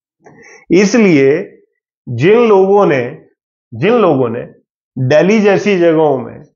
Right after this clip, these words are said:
या फिर कहीं और, मान लीजिए, कह लीजिए North India में कहीं काम किया हो लेकिन successful नहीं हुए और अचानक से वो मुंबई जैसी जगह जाते हैं, successful हो जाते हैं,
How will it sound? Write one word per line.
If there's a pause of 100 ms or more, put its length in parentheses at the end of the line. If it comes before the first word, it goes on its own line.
(380)
या
फिर
कहीं
और,
मान
लीजिए,
कह
लीजिए
North
India
में
कहीं
काम
किया
हो (260)
लेकिन
successful
नहीं
हुए (400)
और
अचानक
से
वो
मुंबई
जैसी
जगह
जाते
हैं, (180)
successful
हो
जाते
हैं,